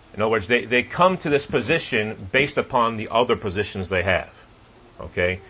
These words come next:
tulip all, go-, all goes together. We know that. If you break one of those letters, the whole thing falls apart. But, but L, um, they come to this not necessarily based upon, I mean, obviously they think they have some biblical text to base it upon, but not, not as strongly as I think they have the other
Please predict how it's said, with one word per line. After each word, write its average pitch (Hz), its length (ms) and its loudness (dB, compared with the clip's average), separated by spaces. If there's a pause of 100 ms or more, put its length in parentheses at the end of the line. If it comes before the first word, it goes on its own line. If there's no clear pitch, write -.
(120)
tulip 185 300 4
all, 135 100 8
go-, 139 100 0
all 135 200 6
goes 131 220 6
together. 98 300 4
We 95 120 -2
know 104 220 0
that. 101 180 4
If 95 100 -4
you 104 60 -6
break 113 280 2
one 117 160 0
of 113 60 -2
those 101 320 0 (260)
letters, 104 380 2
the 92 60 -6
whole 110 180 -2
thing 104 220 -4
falls 92 260 -2
apart. 87 420 0
But, 92 160 -4 (480)
but - 200 0
L, 131 420 6 (480)
um, 101 480 4 (400)
they 120 160 2
come 202 300 2
to 175 80 -6
this 107 160 -4
not 180 260 2
necessarily 156 400 -2
based 135 320 2
upon, 127 220 2
I 135 60 2
mean, 123 80 -6
obviously 147 300 4
they 113 60 0
think 151 160 -6
they 139 80 2
have 131 160 -2
some 110 120 -8
biblical 107 240 -4
text 107 260 -2
to - 40 -14
base 98 220 -2
it 80 60 -10
upon, 78 300 -12 (440)
but 120 140 2
not, 151 240 2
not 147 240 2
as 160 100 0
strongly 147 480 2
as 120 60 0
I 113 60 4
think 107 160 -8
they 107 100 0
have 120 180 2
the 127 100 0
other 135 340 0